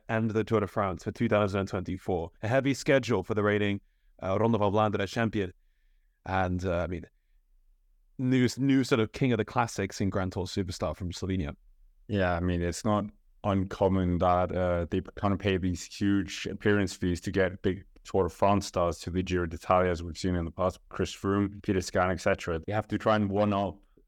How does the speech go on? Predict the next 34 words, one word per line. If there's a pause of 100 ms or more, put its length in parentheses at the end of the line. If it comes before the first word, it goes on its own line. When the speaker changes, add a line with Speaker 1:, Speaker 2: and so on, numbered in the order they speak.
Speaker 2:
the
Tour
somehow
and
get
people
to
watch
it,
'cause
it
is, (100)
whatever
you
think
of
the
Giro,
both
of
us
love
the
Giro,
it
is
the
second
biggest
race
in
the
world,
and